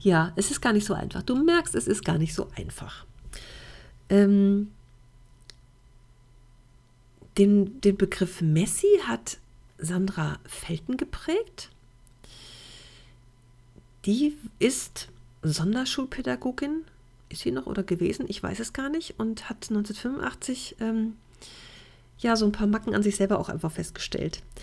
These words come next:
Und Messi kommt ja von dem Begriff to mess, von dem Englischen, also sammeln und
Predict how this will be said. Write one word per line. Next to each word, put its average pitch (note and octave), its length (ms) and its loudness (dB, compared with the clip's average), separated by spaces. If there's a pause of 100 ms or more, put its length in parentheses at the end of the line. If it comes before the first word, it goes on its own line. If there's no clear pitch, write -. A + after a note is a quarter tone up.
(300)
Und G#3 360 2 (360)
Messi F#3+ 300 -2
kommt G3+ 220 -2
ja F#3+ 60 0
von F#3 160 -2
dem F#3 100 0
Begriff F3+ 400 -2 (200)
to - 160 -2
mess, E3+ 400 0 (100)
von G#3+ 100 -2
dem G3+ 120 -2
Englischen, G#3+ 420 -2 (680)
also F#3 360 0 (380)
sammeln G#3 460 2
und F3+ 240 -2